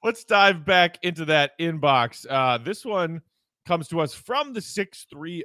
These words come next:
oh, who said, "Hey, guys, big fan of the show. Considering our bench doesn't have much firepower, especially with Kobe missing time,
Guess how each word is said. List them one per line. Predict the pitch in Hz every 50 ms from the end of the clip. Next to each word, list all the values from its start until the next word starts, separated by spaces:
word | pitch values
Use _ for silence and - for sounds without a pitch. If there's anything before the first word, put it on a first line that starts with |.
| _ -
oh, | 139 160 156 123 92 85 87 98 98 _ _ _ _ _ _ _ _ _ _ _ _ -
who | 160
said, | 165 190 180 180
"Hey, | 220 233
guys, | 214 202 175 170 175 147
big | - 180 180 -
fan | 196 185 175
of | 160
the | -
show. | - 160 135 127 135 160 - _ _ _ _ _ -
Considering | 170 - - 254 277 269 254 233
our | 208 180
bench | 143 - - 175 190 196 - -
doesn't | - 170 160 156 165
have | 147 151 156 156 135
much | 139 123 -
firepower, | - - - 208 226 262 254 196 151 135 107 95 101 110 117
especially | 120 - 151 151 143 - 151 139
with | 127 135 - _
Kobe | - 139 131 127 117 131 135 127 _ _ _ _
missing | - 123 120 - 117 98
time, | - - - 240 262 185 123 107 104 113 135